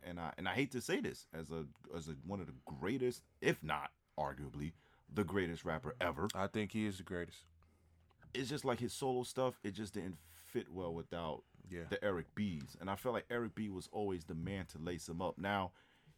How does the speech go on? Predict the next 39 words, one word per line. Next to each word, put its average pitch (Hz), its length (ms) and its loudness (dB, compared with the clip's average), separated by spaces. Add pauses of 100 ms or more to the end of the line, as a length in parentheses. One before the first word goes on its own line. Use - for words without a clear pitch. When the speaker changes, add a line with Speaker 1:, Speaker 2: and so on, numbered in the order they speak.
(280)
Speaker 1:
he 359 200 6
could 359 180 4
get 311 200 0
down 370 280 6
with 294 100 0
some 226 160 2
Primo 302 380 6
joints. - 480 -2 (460)
Speaker 2:
Oh, 135 240 12
man, 101 340 8
I 110 80 10
miss 120 280 6
him 107 140 2
and 92 80 -2
Primo 92 300 0
when 90 140 6
they 90 80 0
get 95 120 2
Speaker 1:
Him 349 80 10
Speaker 2:
together. 370 180 8
Speaker 1:
and 85 60 -2
Primo, 180 520 6 (220)
probably, 214 320 6
that 208 180 10
would 233 100 2
probably 208 220 8
his, 185 160 6
be 151 160 0
his 107 160 0 (380)
second - 500 2
best 143 300 6
go-to. 117 500 6
Speaker 2:
He 147 100 6
shoulda 131 280 6
did 123 140 6
an 135 60 12
album 143 300 12
with 147 100 0
Primo. 147 280 2